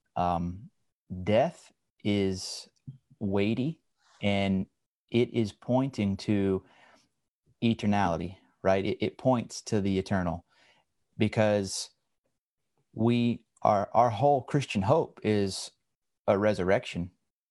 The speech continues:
you know, some to glory and some to eternal punishment.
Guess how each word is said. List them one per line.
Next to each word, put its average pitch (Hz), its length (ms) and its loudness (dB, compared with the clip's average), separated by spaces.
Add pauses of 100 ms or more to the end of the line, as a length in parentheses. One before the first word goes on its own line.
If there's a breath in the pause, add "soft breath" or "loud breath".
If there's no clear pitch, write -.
(380)
you 104 120 0
know, 92 160 2
some 117 480 0
to 104 160 -2
glory 98 520 0
and 92 160 -2
some 107 360 0
to 101 140 -2
eternal 92 340 0
punishment. 107 520 -2